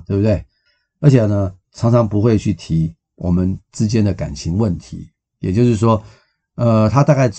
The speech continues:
不会去提说，诶，我们要不要认识那么久了，我们要不要结婚？啊，大概比较不会去提这种事情。那焦虑型的人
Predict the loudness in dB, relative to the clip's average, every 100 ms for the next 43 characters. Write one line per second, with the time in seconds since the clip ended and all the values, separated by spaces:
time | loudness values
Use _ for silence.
0 | -8 -6 0 2 0 0 -4 -4 -6 0
1 | 6 6 4 0 -2 -2 0 0 2 2
2 | 0 -6 _ _ 0 0 2 0 2 0
3 | -2 -4 -2 -2 -2 -2 -2 -2 -4 -8
4 | -8 -8 -10 -10 -14 -14 -10 -4 -2 -2
5 | -4 -4 -4 -4 -6 -10 -8 -6 -6 -8
6 | -10 -8 -4 -2 2 2 2 0 -2 -4
7 | -4